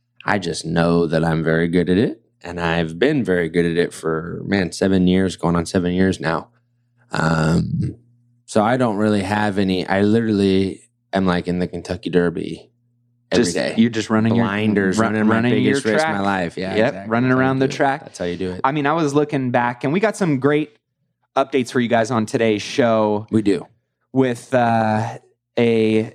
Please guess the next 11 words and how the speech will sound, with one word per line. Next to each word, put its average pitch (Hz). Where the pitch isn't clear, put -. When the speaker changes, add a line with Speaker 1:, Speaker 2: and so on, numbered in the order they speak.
Speaker 2:
new 143
strain 131
coming 131
out 113
of 104
Israel. 131
We've 117
got 110
Joe 131
Manchin 127
updates 123